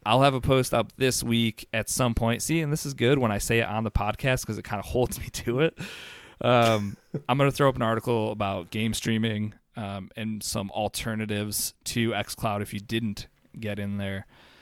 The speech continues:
uh, into that program yet. But, um, as always, each week, though, we do wanna shout out our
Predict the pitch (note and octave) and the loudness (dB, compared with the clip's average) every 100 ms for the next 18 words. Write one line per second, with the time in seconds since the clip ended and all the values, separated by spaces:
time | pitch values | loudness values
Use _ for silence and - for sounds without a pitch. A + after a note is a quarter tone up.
0 | - - - F#2 F#2 F#2+ F#2+ - A2+ G#2 | -20 -10 -6 -4 -4 -2 -2 0 2 2
1 | G2 F#2 F#2 F#2+ - _ _ _ _ - | -2 -4 -6 -8 -10 _ _ _ _ 0
2 | A#2 A2+ A2 A2 G#2+ _ _ _ _ _ | 2 2 0 -2 -4 _ _ _ _ _
3 | _ - _ _ E3+ F3 E3 D#3+ D3+ E3+ | _ -20 _ _ 0 2 6 6 4 0
4 | - D#3+ D3+ D#3 D3 C3+ D3+ C#3+ C3+ C#3+ | 0 0 0 2 2 2 2 0 0 2
5 | C#3 B2+ _ B2 A#2+ A#2 - _ - A#2+ | 2 -2 _ -2 -2 -2 -10 _ 0 0
6 | A2+ | 0